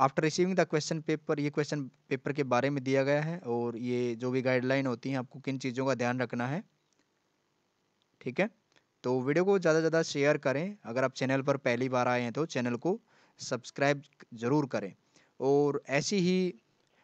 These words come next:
अन्य महत्वपूर्ण या इंपॉर्टेंट वीडियोज़ के लिए हर रोज़ देखने के लिए हमारे चैनल का,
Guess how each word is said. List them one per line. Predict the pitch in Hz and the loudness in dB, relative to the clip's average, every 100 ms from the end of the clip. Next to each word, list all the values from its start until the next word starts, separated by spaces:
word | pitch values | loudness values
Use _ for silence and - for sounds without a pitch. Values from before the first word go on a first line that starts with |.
| _ - | _ -4
अन्य | 139 156 170 170 165 143 | -4 0 2 2 -2 -4
महत्वपूर्ण | 139 135 - 135 156 156 | -2 -2 -4 -2 -2 -2
या | 143 143 | 0 0
इंपॉर्टेंट | 131 143 143 135 156 135 | 0 -2 -2 -2 -2 -2
वीडियोज़ | 120 123 135 135 | -2 0 0 -2
के | 135 | -4
लिए | 127 120 139 - - - | -4 -2 -4 -6 -20 -4
हर | 147 143 | 2 4
रोज़ | 160 151 | 4 2
देखने | 143 131 127 139 139 | -4 -2 -2 -2 -2
के | 131 | -2
लिए | 127 151 | 0 0
हमारे | 147 127 131 | 0 0 -2
चैनल | 131 131 139 | -2 -4 -4
का, | 135 135 139 | -4 -2 -2